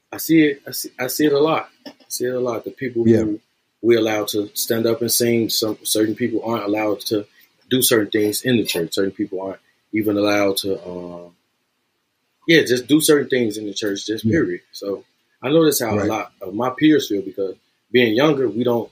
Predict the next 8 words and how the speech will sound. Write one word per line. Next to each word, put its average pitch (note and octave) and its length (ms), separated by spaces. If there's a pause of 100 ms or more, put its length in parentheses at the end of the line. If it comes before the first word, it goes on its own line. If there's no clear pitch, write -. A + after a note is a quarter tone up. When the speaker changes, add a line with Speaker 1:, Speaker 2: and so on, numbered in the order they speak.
(140)
Speaker 1:
it's C3 180
a A2 60
selective A#2 520 (360)
job A2 340
that, G#2 180 (160)
um, F#2+ 360
are F#2+ 220
even G#2 300